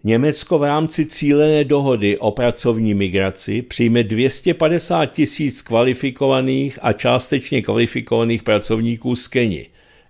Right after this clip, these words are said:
informuje Deutsche Welle. Dohoda také prodlouží víza pro Keňany, kteří v současnosti přijíždějí do Německa. Dohodu podepsali v Berlíně kancléř Olaf Scholz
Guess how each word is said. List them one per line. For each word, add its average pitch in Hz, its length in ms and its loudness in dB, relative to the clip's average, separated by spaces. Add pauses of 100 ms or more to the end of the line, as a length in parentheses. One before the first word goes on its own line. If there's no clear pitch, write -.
informuje 127 880 2
Deutsche 101 640 0
Welle. 101 300 -2 (720)
Dohoda 120 500 2
také 135 320 0
prodlouží 120 560 0
víza 110 340 0
pro 101 200 0
Keňany, 95 640 0
kteří 113 340 -2
v - 60 -4
současnosti 120 720 -2
přijíždějí 123 640 -2
do 143 120 2
Německa. 95 600 -4 (640)
Dohodu 113 560 2
podepsali 123 560 -2
v 101 60 -2
Berlíně 110 540 0
kancléř 110 720 -2
Olaf 95 260 2
Scholz - 600 -4